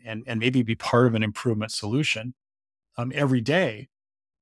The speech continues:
And then, of course, the leader's job is to focus those on aligning to the growth, the main metric, the big picture, the customer. Um, that's another sub point I would say.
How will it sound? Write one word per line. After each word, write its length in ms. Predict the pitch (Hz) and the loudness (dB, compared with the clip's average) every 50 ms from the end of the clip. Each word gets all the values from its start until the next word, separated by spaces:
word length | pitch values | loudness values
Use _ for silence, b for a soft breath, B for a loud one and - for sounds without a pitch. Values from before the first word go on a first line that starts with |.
| _ _ | _ _
And 80 | 139 139 | 2 4
then, 80 | 139 | 4
of 60 | 131 - | 4 2
course, 260 | - 151 135 123 - | 2 0 0 0 2
the 60 | 131 | 0
leader's 400 | 123 131 175 226 226 160 123 - | 2 2 2 4 4 4 2 2
job 320 | - 127 123 123 120 110 | -2 -4 -4 -4 -6 -6
is 120 | 113 107 - | -8 -10 -8
to 100 | - 117 | -10 -10
focus 460 | - - - 135 131 - 127 - - | -8 -4 -4 -2 -2 -2 -4 -4 -4
those 340 | - 127 117 120 117 110 - | -6 -6 -6 -6 -8 -10 -10
on 420 | - 123 117 113 113 113 113 110 - - | -8 -6 -6 -4 -4 -6 -8 -10 -12 -12
aligning 440 | 117 113 113 123 120 117 117 117 110 | -10 -6 -4 -2 0 0 0 0 0
to 120 | - - | -2 -4
the 80 | 113 110 | -6 -4
growth, 460 | 104 - 139 131 107 92 - - - - | 2 4 6 6 6 2 -2 -10 -16 -10
the 100 | 107 107 | -8 -6
main 220 | 107 113 117 113 | -4 -4 -2 -2
metric, 440 | 113 113 113 110 - - 117 113 - | 0 0 -2 -2 -2 -4 -4 -6 -6
the 80 | - 110 | -10 -8
big 220 | 104 113 107 104 | -8 -8 -8 -8
picture, 420 | - - 120 101 - - 127 120 104 | -8 -8 -6 -6 -2 -2 -2 -2 -2
the 100 | 104 - | -6 -10
customer. 640 | - - 147 151 - - 120 107 104 101 127 - _ _ _ _ _ _ _ _ _ _ _ _ _ _ _ _ _ | -6 -4 -4 -4 -4 -6 -6 -8 -8 -12 -16 -18 _ _ _ _ _ _ _ _ _ _ _ _ _ _ _ _ _
Um, 220 | 120 117 113 123 | -8 -6 -6 -4
that's 220 | 123 139 147 - 151 | -2 0 0 2 4
another 220 | 139 135 127 120 | 6 6 6 4
sub 280 | - - - 135 131 127 | 0 0 0 0 0 0
point 260 | - 127 117 107 107 | -2 -6 -6 -6 -4
I 60 | 113 | -6
would 140 | 117 107 104 | -6 -6 -8
say. 160 | - - - | -10 -12 -14